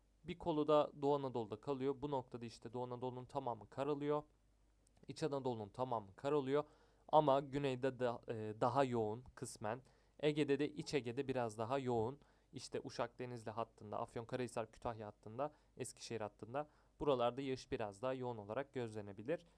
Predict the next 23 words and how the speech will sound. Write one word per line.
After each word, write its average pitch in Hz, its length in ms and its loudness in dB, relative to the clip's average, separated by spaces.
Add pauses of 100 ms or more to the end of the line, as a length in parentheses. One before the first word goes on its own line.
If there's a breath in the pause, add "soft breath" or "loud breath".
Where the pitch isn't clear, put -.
(220 soft breath)
Bilginiz 139 380 -6
olsun. 107 300 -8 (760 soft breath)
Animasyonu 160 540 0
şöyle 151 240 -4
ilerletiyoruz. 131 720 -2
Sıcaklık - 560 -8
olarak 113 360 -6
bakıyoruz. 120 560 -4 (640 soft breath)
Ya 131 100 -6
gördüğünüz 165 500 2
gibi 123 140 -8
sistem 165 380 -2
giriş 165 240 -4
yaptığında 147 380 0
zaten 143 300 0
sıcaklıkta, - 720 -2 (140)
e, 135 60 -6
herhangi 120 580 -2
bir - 40 -12
sıkıntımız 120 520 -8
olmuyor. 120 320 -2
Neresi 123 360 -4
haricinde? 104 760 -4